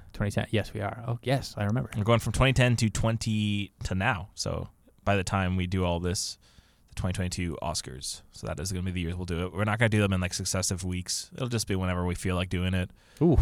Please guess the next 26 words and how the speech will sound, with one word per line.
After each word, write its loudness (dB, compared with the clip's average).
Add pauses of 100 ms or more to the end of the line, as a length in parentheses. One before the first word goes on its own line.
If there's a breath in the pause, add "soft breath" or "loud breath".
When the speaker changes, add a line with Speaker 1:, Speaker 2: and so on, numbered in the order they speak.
(140)
Speaker 1:
what 0
an -2
interesting -2
Speaker 2:
So -4
twenty 4
ten, 6 (100)
Speaker 1:
Oh, -8
Speaker 2:
what 4
Speaker 1:
no, 6
that 4
is -8 (840)
Speaker 2:
what 6
we 6
were 6
thinking 2
of 0
doing 4 (120)
is 2 (800)
everything 4
that 4
was -2
nominated, 2 (880)
everything 4
that 2
we 0
think -4